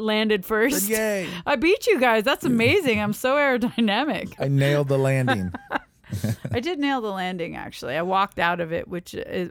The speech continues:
Speaker 1: apparently is not.
Speaker 2: Oh.
Speaker 1: Yeah, it was very nice.
Speaker 2: Yeah.
Speaker 1: I
Speaker 2: So
Speaker 1: was
Speaker 2: you did actually jump?
Speaker 1: I did jump.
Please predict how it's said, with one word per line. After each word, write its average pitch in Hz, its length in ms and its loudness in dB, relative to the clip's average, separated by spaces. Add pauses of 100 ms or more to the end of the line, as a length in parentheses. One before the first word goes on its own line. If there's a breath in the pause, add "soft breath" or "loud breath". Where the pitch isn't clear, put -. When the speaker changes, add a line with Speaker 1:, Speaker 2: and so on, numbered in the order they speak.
Speaker 1:
apparently 175 540 -4
is 165 180 -8
not. 170 380 -4 (880 soft breath)
Speaker 2:
Oh. 87 560 -10 (100)
Speaker 1:
Yeah, 196 280 0
it 202 60 -8
was 196 160 -6
very 196 220 0
nice. 165 560 -6
Speaker 2:
Yeah. 113 420 -4
Speaker 1:
I 202 100 -4
Speaker 2:
So 139 100 0
Speaker 1:
was 131 100 -2
Speaker 2:
you 135 80 0
did 139 240 -2
actually 110 340 -4
jump? 90 320 -8 (160)
Speaker 1:
I 190 120 0
did 196 240 -2
jump. 170 260 -4